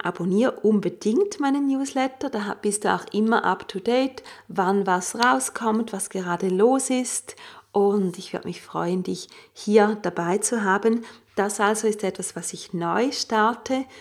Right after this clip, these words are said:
per, per dritten ersten, genau. Und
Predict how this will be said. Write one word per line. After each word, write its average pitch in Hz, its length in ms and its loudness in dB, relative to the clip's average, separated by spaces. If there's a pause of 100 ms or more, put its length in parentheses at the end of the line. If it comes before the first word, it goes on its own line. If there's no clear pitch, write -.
(360)
per, - 880 2 (640)
per 175 480 -2
dritten 226 500 2
ersten, 160 520 -2 (240)
genau. 165 400 -6 (1700)
Und 294 560 4